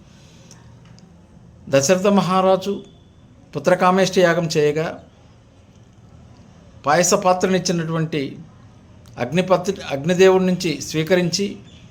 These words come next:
ఆ పాయసాన్ని తన భార్య అయినటువంటి కౌసల్యాదేవికి సగభాగం, మిగిలిన సగభాగము కైకేయి సుమిత్రులకు ఇవ్వగా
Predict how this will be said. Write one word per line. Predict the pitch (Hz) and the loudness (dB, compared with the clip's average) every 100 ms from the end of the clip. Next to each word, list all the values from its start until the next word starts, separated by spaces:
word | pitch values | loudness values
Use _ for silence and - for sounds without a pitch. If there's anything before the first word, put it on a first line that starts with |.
| - - - - - - - - | -20 -20 -20 -20 -20 -20 -20 -8
ఆ | 147 | -4
పాయసాన్ని | 143 151 151 170 196 196 190 135 127 - - - | -2 0 0 2 2 4 2 0 -8 -16 -20 -8
తన | 156 156 | -4 -2
భార్య | - 147 185 | 0 2 4
అయినటువంటి | 185 180 175 165 156 | 4 2 -2 -6 -6
కౌసల్యాదేవికి | - - 147 156 180 175 175 170 165 151 147 | -6 -2 0 0 -2 0 0 0 -2 -2 -4
సగభాగం, | - 131 131 151 160 185 - - - - - - 139 | -4 -2 0 0 0 -4 -10 -20 -20 -20 -20 -14 -4
మిగిలిన | 147 196 | 0 2
సగభాగము | 175 170 160 170 165 156 131 - - - - - | 2 0 0 0 0 -4 -6 -10 -18 -20 -18 0
కైకేయి | 151 175 190 185 | 0 4 4 4
సుమిత్రులకు | 180 165 160 156 156 143 - - | 2 -6 -6 -6 -6 -8 -12 -10
ఇవ్వగా | 113 135 147 180 | -2 0 0 -2